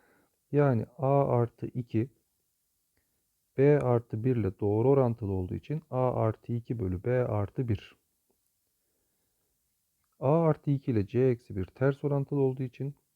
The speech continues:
A artı iki ile C eksi bir çarpım durumunda olacak. Ve bu işlemin sonucu K gibi bir orantı sabitine eşit olacaktır.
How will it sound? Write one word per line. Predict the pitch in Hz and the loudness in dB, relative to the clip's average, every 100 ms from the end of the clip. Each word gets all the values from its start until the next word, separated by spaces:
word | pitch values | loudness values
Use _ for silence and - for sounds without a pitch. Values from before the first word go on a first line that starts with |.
| _ 139 | _ -4
A | 131 123 | 0 2
artı | 117 104 113 | 2 0 -4
iki | 110 - | -6 -4
ile | 101 95 | -4 -4
C | 113 127 | -2 0
eksi | 123 107 - - 110 | 2 0 -4 -12 -6
bir | 139 - _ | -6 -6 _
çarpım | 120 117 - 98 92 | -2 -2 -2 -6 -6
durumunda | 87 90 82 | -6 -8 -8
olacak. | 87 90 156 185 _ _ _ _ _ _ 135 | -10 -6 -6 -8 _ _ _ _ _ _ 0
Ve | 127 - _ _ _ _ _ _ - | 0 -2 _ _ _ _ _ _ -6
bu | 156 - | -4 -4
işlemin | 120 - 107 98 92 | -8 -6 -6 -4 -8
sonucu | - 131 139 135 147 135 - | -8 -4 -4 -4 -8 -10 -14
K | - 135 135 127 - _ _ _ - | -2 2 2 0 -8 _ _ _ -8
gibi | 104 95 - - | -6 -4 -8 -4
bir | 147 147 - 123 | -4 -4 -8 -2
orantı | 117 117 113 - 131 | 2 2 0 -4 -12
sabitine | - 104 95 104 - 127 135 | -6 -4 -4 -6 -10 -8 -6
eşit | 110 - | -8 -6
olacaktır. | 104 92 95 92 _ - | -6 -6 -8 -14 _ -20